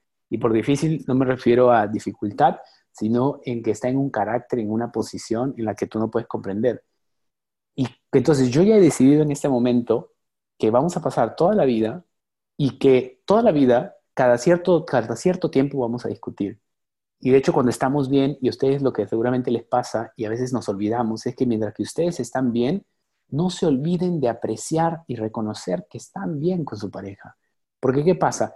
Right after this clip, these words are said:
Estamos bien, estamos bien, estamos bien, pero no lo vemos, estamos bien, estamos bien, no lo vemos, y discutimos.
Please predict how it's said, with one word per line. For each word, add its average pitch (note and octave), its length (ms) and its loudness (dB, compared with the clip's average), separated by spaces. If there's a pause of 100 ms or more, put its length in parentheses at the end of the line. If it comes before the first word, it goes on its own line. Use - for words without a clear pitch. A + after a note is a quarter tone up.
(140)
Estamos A#2+ 400 0
bien, F3+ 240 2
estamos A2 360 -2
bien, D#3 200 2
estamos A2+ 340 -2
bien, D#3+ 180 0
pero G#2+ 160 -2
no A#2 120 0
lo A2 120 4
vemos, D3+ 340 2
estamos A2 340 -4
bien, D3+ 220 -2
estamos A#2 320 -4
bien, D3+ 160 0
no B2+ 80 2
lo A#2 80 2
vemos, E3 280 2
y D3 100 0
discutimos. A2+ 640 -2